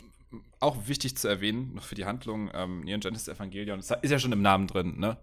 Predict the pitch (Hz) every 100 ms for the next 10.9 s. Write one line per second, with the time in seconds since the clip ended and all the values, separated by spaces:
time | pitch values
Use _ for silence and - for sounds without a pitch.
0 | - 98 95 98 - 113 131 - 101 123
1 | - 113 107 117 - 104 107 104 110 104
2 | 113 101 - 101 101 95 95 - - -
3 | - 95 95 95 101 104 120 123 120 -
4 | 101 - 104 - 107 92 104 107 - -
5 | - 92 95 87 82 104 123 - 117 113
6 | 87 87 - 85 85 - 90 85 90 87
7 | 87 85 92 90 - - 127 - - -
8 | 87 87 80 80 92 - 85 82 - -
9 | - - - 85 85 82 - - - -
10 | 95 92 87 - - 87 82 - 82